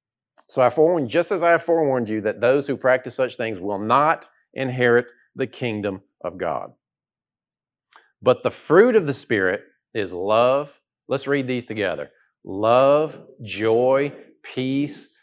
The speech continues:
patience, kindness, goodness, faithfulness,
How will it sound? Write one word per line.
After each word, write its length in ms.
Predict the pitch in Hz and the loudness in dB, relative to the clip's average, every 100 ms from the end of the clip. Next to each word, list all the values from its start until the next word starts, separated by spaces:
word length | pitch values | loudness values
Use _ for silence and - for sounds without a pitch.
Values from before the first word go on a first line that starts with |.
| _ _ | _ _
patience, 800 | - 113 123 - 139 143 139 - _ _ - | -8 -6 -4 -4 -4 -6 -8 -20 _ _ -12
kindness, 840 | - 107 117 127 131 147 147 - _ _ - | -6 -2 -2 -2 -4 -4 -6 -16 _ _ -14
goodness, 800 | 92 113 123 131 147 143 - _ _ | -2 -2 0 -4 -4 -8 -16 _ _
faithfulness, 920 | _ - 110 123 - 127 127 143 143 | _ -6 -2 -2 -2 -4 -2 -6 -8